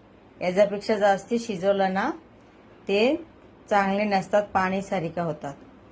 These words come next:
आता मी, तर बघा, पाणी घालून घेतलंय. आता मी ह्याच भांडीमध्ये परत ओतून घेणार.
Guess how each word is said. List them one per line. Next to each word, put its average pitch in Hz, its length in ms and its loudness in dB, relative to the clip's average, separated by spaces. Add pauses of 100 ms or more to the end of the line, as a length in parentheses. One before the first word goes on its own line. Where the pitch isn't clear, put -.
आता 202 220 0
मी, 214 200 0 (460)
तर 180 60 -2
बघा, 175 260 0
पाणी 196 340 0 (1120)
घालून 185 340 2
घेतलंय. 202 400 2 (400)
आता 175 340 -2
मी 233 180 2 (560)
ह्याच 247 280 2
भांडीमध्ये 202 680 0 (180)
परत 247 340 2
ओतून 196 340 -2
घेणार. 151 360 -4